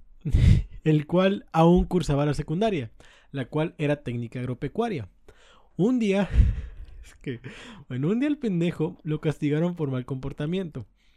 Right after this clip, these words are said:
Unos dicen que fue por fugarse de la escuela, otros dicen que fue por aventar tapas de botellas con sus compañeros,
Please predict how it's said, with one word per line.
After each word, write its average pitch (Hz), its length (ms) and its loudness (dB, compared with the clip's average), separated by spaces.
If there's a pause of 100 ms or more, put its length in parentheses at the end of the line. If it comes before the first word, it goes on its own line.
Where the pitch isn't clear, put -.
(640)
Unos 196 240 4
dicen 208 260 2
que 170 80 -6
fue 170 160 -2
por - 140 -4
fugarse 156 580 -6
de 165 100 0
la 156 80 -2
escuela, 190 420 -2
otros 165 220 -4
dicen 160 240 -4
que 143 80 -10
fue 151 160 -4
por 160 140 -4
aventar 143 340 -6
tapas 139 260 -6
de 139 60 -4
botellas 127 380 -4
con 131 140 -8
sus - 100 -16
compañeros, 156 640 -6